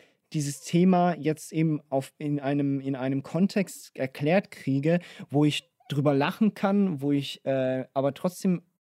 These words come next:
m-, rausgehe, unterhalten bin und trotzdem am nächsten Tag mir Gedanken darüber gemacht habe, dass es eigentlich echt scheiße unfair ist. Und, ähm,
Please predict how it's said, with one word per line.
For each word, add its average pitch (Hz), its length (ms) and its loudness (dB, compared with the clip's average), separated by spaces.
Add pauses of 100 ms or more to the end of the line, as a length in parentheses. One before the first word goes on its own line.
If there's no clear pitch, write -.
(160)
m-, 151 240 0
rausgehe, 190 880 2 (180)
unterhalten 160 640 0
bin 175 180 4
und 147 160 -4
trotzdem 208 460 -2
am 151 100 -2
nächsten 175 440 -6
Tag 143 300 -2
mir 233 120 2
Gedanken 151 560 -4
darüber 202 300 0
gemacht 113 440 -6
habe, 208 260 0
dass 156 260 -4
es 147 140 -8
eigentlich 131 560 -6
echt 196 220 -4
scheiße 143 440 -2
unfair 226 540 -2
ist. - 260 -18 (800)
Und, 156 340 4
ähm, 170 340 4